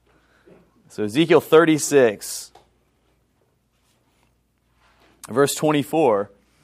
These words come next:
The Lord is speaking, he says, "I will take you from the nations, and I'll gather you from all the countries and bring you into your own land. I will sprinkle clean water on you, and you shall be clean from all your uncleanness,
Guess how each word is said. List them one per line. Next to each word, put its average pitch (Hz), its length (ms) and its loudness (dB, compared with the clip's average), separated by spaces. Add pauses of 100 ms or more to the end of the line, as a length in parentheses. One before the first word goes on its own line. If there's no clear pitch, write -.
(2000)
The 120 80 -2
Lord 170 180 6
is 175 80 4
speaking, 180 280 2
he 170 40 -2
says, 156 220 2
"I 165 100 6
will 170 140 4
take 202 320 2
you 226 100 0
from 202 200 0
the 175 100 0
nations, 175 520 0
and 151 80 2
I'll 135 120 6
gather 147 340 6
you 175 180 0
from 151 220 -4
all 147 160 6
the 165 80 2
countries 165 520 -4
and 123 140 -2
bring 143 360 -2
you 190 160 -2
into 156 400 -4
your 147 200 0
own 139 280 0
land. 135 640 -4 (640)
I 127 120 4
will 147 100 6
sprinkle 196 440 0
clean 180 360 -2
water 165 360 4
on 117 200 2
you, 110 420 -6 (320)
and 127 160 -4
you 175 80 0
shall 165 240 4
be 151 140 0
clean 185 340 -4
from 139 180 -6
all 143 200 4
your 151 160 0
uncleanness, 127 1120 -6